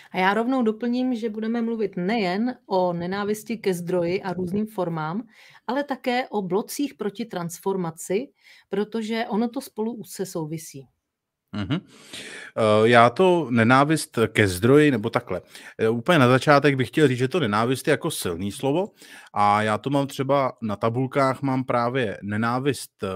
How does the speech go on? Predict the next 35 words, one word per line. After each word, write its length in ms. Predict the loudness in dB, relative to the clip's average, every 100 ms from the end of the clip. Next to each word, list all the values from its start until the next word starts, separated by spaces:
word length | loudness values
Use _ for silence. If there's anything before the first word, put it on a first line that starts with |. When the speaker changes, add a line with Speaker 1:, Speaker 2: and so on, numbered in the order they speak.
| -4
Speaker 2:
ke 180 | -2 -2
zdroji, 480 | 0 2 4 2 0
nenávist 640 | 0 -2 -4 -6 -12 -14
k 160 | -16 -6
životu, 480 | -2 0 0 -2 -4
nenávist 560 | -4 -4 -6 -8 -14
k 80 | -18
sobě, 420 | -6 -2 0 0 -2 -16 -20 -20 -20 _
nenávist 520 | -4 0 0 0 -4 -4
k 60 |
ženám 440 | -2 0 0 -2 -4
a 60 | -8
nenávist 520 | -6 -6 -6 -8 -12
k 100 | -8
mužům. 420 | -4 -4 -6 -8 -16 _ -20 -20 -16 -4
A 220 | 0 0
když 160 | -2 -6
to 100 | -8
třeba 240 | -6 -2
někomu 320 | -2 -4 -4
vyjde 280 | -2 -2 -4
přes 180 | -6 -10
to 120 | -10
kyvadlo, 440 | -4 0 0 -2 -4
tak 200 | -4 -2
oni 180 | -2
se 140 | -2 -2
hned 160 | -2
jako 200 | -4 -6
zhrozí, 580 | -6 -4 -4 -4 -6 -6
že 220 | -4 -4 -6 -16 -20 -4
je 100 | -4
to 180 | -2 -2
jako 240 | -2 -4 -2
nenávist. 520 | 0 2 2 -2